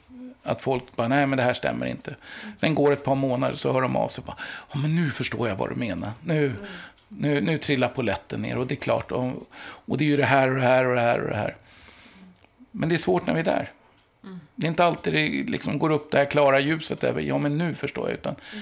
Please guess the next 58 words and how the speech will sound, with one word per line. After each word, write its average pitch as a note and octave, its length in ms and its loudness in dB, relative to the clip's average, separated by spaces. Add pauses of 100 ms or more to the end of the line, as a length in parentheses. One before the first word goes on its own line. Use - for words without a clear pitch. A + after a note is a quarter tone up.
(160)
det - 100 -4
kan D3+ 220 2
vara, C#3 160 0
det C#3 100 0
är C#3+ 40 2
samma, C#3 300 2
ibland C3+ 340 0
dyker C3 240 -2
upp B2+ 180 -4
namn. C3 320 2 (560)
Och A3 100 -6
det - 100 2
kanske C#3 280 0
inte C#3 180 -2
kommer, C3+ 480 0 (120)
man D3 200 0
kommer E3+ 200 2
inte D#3 140 -2
på C#3+ 180 0
namnet D3 460 2
förrän C#3 240 0
kanske C#3 380 0
ett - 180 -8
par C3 300 2 (200)
dagar C#3 380 4
eller C#3 220 -2
ett C3+ 100 -8
par C3+ 160 4
år D#3 200 0
senare - 380 -2
till - 140 -10
och - 60 -4
med. - 120 -6 (680)
Jag - 140 0
själv C#3+ 220 2
råkar D3+ 340 2
ut C3 120 -2
för D3 100 0
det, B2+ 120 0
att B2+ 300 -4 (160)
det - 160 0
har B2+ 80 4
hänt B2+ 240 0
saker B2+ 460 2 (380)
när C3+ 120 2
det D3 60 6
har C3+ 80 2
dykt C#3 220 0
upp. - 300 -4 (440)
Och, C3+ 420 -4
och C3+ 100 0
jag C3 40 2
har C3 80 2
bara - 160 -2
känt, - 220 -6
"Jaha, - 320 -2
ja, - 200 2
ja." B2 120 -4